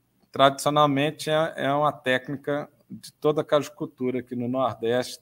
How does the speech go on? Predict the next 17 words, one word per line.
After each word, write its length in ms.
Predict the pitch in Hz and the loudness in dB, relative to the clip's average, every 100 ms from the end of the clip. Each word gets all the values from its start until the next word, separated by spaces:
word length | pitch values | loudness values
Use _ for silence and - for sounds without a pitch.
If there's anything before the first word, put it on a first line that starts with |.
| _ | _
ter 440 | 135 131 139 135 _ _ _ _ _ _ _ - | 2 4 2 -2 _ _ _ _ _ _ _ -10
o 400 | 113 120 135 147 _ _ | -6 -4 -4 -6 _ _
tutor 720 | 151 143 - 123 131 120 - _ _ - | -4 -4 -2 -2 -2 -4 -10 _ _ -4
pós-plantio, 880 | 127 - - 143 139 - 107 90 95 | -4 -4 -6 -6 -6 -10 -10 -10 -6
né, 140 | 117 | -4
pra 140 | 113 107 | -4 -6
evitar 340 | 117 - 117 | -6 0 0
tombamento 680 | - 127 127 117 107 107 113 | 0 2 4 4 0 -6 -4
das 300 | 123 127 107 | 0 0 -2
mudas 600 | 117 127 131 131 - - _ | -6 -6 -8 -12 -14 -20 _
por 180 | 127 - | -12 -6
causa 260 | 120 120 107 | -4 -2 -4
do 280 | 104 180 135 | 0 0 0
vento, 500 | - 104 90 - 98 | -6 -8 -8 -14 -6
não 200 | 113 151 | -4 -4
por 220 | 156 147 | -4 -2
doença, 480 | 165 117 82 - | 0 0 -4 -10